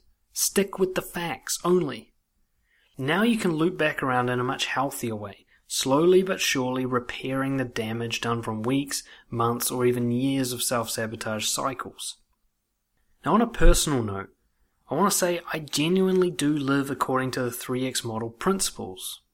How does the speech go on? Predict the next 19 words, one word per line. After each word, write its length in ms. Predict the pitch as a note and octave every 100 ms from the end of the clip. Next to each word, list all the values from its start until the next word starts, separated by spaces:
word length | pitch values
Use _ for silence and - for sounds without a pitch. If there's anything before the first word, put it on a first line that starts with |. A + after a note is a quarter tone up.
| -
with 160 | G3
occasional 600 | F#3 - D#3 D3+ C#3 C#3
slips 400 | B2 - A#2 A2
and 140 | A2+ G#2+
lapses. 580 | A#2+ A2 - - - - _ _ _ _ _ _ _ _ -
When 120 | D3+
I 80 | E3
notice 320 | F#3+ A3 -
myself 380 | G#3+ - E3+ D#3+
starting 280 | D3 C#3+
to 80 | C3+
get 140 | C3+ B2
agitated 800 | A#2 A#2+ A#2+ - A#2 A2 G#2+ G#2
or 180 | G2+ G2+
stressed 800 | - - B2 A#2+ A2+ - -
or 280 | A#2 G#2 G2 -
anxious 520 | C3+ B2+ - A#2+ -
or 100 | G#2
upset, 440 | G#2 - B2+ B2